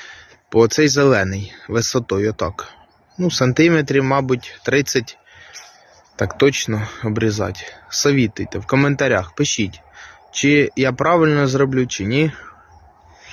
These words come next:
Так, такий має вигляд двір. Бачите, травичка зеленіє.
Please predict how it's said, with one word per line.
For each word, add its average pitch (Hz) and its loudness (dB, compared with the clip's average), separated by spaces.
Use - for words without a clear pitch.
Так, 113 0
такий 127 2
має 113 2
вигляд 110 0
двір. 190 2
Бачите, 131 -6
травичка 139 2
зеленіє. 135 2